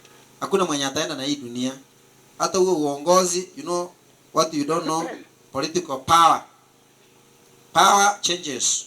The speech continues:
The tempo changes and they turn very fast. Utakaa leo kiongozi, kesho si kiongo-, utakuwa, utakuwa unaitwa the former governor, utakuwa unaitwa the former president.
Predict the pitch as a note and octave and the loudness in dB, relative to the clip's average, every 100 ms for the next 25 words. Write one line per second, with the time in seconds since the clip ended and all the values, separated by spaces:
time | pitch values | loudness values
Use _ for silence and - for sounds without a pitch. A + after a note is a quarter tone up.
0 | _ - C3 G3 G3 D3 F3 D#3 C3 B2 | _ -16 -4 -4 -2 -4 -4 -4 -6 -6
1 | A#2+ C#3 D3 C3 C3+ F3 D3 D#3 D3 D3+ | -8 -12 -10 -8 -4 -4 -4 -10 -6 -4
2 | C#3 - - _ _ _ _ _ _ _ | -4 -8 -14 _ _ _ _ _ _ _
3 | _ C3+ B2+ - G#3 G3 G3 F3+ F3 D#3 | _ -8 -4 -2 0 0 0 -2 -4 -2
4 | G#3 A3+ A3 A#3+ - _ G3 G#3 G3 G#3+ | 0 0 -2 -8 -14 _ -2 0 -2 -6
5 | G3+ G3 G3 C4 D#4+ - _ _ _ - | -6 -4 0 4 2 0 _ _ _ -20
6 | _ D#3 - F3 D3+ F#3+ F3+ D#3+ D3+ E3+ | _ -20 -20 -20 -8 -6 -6 -6 -8 -6
7 | G3 F3+ F#3 F3 D3+ D3 F#3+ E3 D3+ E3 | -4 -2 -2 -2 -4 -4 -4 -2 0 0
8 | C#3+ A#2+ - _ - F3+ E3+ F3+ D#3+ D3+ | -2 -8 -14 _ -16 -10 -8 -6 -2 0
9 | D#3+ G3+ F3+ D3+ F3 E3 C3+ - - | 0 2 2 2 -2 -2 -4 -8 -12